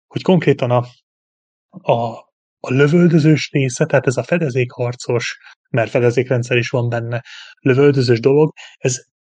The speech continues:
ez, ez azért nem működik, egyrészt, mert full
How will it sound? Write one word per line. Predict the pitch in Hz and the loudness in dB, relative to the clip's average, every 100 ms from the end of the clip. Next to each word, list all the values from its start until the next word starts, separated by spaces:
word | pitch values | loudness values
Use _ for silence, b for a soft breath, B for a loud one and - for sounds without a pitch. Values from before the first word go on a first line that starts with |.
| _ _ _ _ _ | _ _ _ _ _
ez, | - 143 170 | -2 -2 0
ez | 143 | 0
azért | 143 180 233 - | 2 2 2 0
nem | 127 120 | -2 -2
működik, | 117 113 120 127 | -2 0 -2 0
egyrészt, | 156 160 135 | 0 2 0
mert | - - | 0 -8
full | - 190 | 2 4